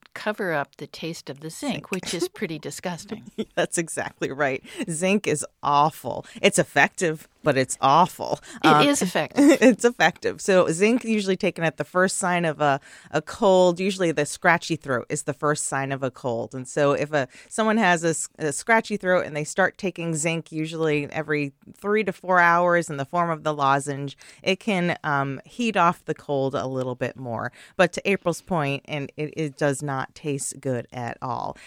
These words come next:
Speaker 2: And that's where that dissolving strip sometimes probably was more t-, palatable,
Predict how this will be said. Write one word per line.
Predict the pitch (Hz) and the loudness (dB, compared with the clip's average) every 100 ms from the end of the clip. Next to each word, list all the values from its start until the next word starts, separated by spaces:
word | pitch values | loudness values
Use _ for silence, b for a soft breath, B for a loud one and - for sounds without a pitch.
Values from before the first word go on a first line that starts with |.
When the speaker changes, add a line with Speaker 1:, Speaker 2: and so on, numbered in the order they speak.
| B | B
Speaker 2:
And | 156 | -2
that's | 156 170 - | 0 -2 0
where | 180 | 0
that | 160 151 | 0 -2
dissolving | - 147 175 175 147 135 | -4 2 4 4 0 -6
strip | - 285 208 - | -4 2 0 0
sometimes | - 190 180 156 151 | -6 -6 -4 -6 -6
probably | - 165 143 _ _ | -4 -4 -4 _ _
was | - 156 147 - | -6 -6 -6 -12
more | 190 190 180 156 _ _ _ - _ _ _ - - | -4 0 0 -2 _ _ _ -20 _ _ _ -20 -20
t-, | - - _ | -20 -20 _
palatable, | - 175 226 262 302 370 | 0 0 2 2 2 2